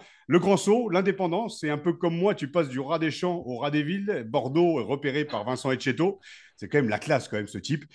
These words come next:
Et Vincent dit de toi, Camille, il a des appuis, il a un bon pied gauche, du caractère, mais il n'a pas le physique. Du coup, on atténue les magrets et direction les barres de muscu. Douze ans plus tard, on a un titre de champion de France en deux mille dix-sept avec la S M, un titre de champion d'Europe en deux mille dix-neuf et vingt-huit sélections en équipe de France.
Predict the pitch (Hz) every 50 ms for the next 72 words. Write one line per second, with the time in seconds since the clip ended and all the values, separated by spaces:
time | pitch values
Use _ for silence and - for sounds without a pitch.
0 | - - - - - - - _ _ _ - 156 175 220 214 226 233 233 196 208
1 | 180 143 - 180 180 196 208 214 185 151 - 190 196 208 214 214 226 226 160 160
2 | 180 208 196 196 202 202 190 147 180 185 196 202 220 220 170 160 170 180 180 170
3 | 196 185 165 185 175 160 175 180 196 165 156 190 175 147 185 165 156 147 135 156
4 | 165 175 190 175 135 151 160 170 156 190 165 - 170 139 120 - - _ _ _
5 | 131 196 196 - 247 233 170 117 - - _ - 156 170 190 185 185 196 196 190
6 | 196 170 135 135 151 160 175 170 160 170 190 214 226 175 156 143 160 156 156 143
7 | - 185 165 160 147 139 135 135 131 143 147 147 151 220 254 135 - _ _ -
8 | - - _ _ _ _ _ 117 120 208 220 196 208 208 190 165 135 104 - -
9 | - 120 113 113 131 139 180 226 226 190 - _ _ _ 143 160 165 160 147 131
10 | 117 - 147 160 147 - 175 147 143 147 - 151 131 127 147 - - 151 135 143
11 | 127 120 127 127 120 120 120 131 120 123 120 110 110 113 113 110 113 - 170 185
12 | 196 147 147 143 147 175 151 139 147 - 147 131 139 143 135 127 127 131 127 117
13 | 123 110 110 110 107 110 123 131 156 208 196 190 175 170 185 175 - 202 190 -
14 | - 175 170 - - - 196 202 156 156 156 160 156 156 - 175 147 143 139 143
15 | - 160 202 190 - -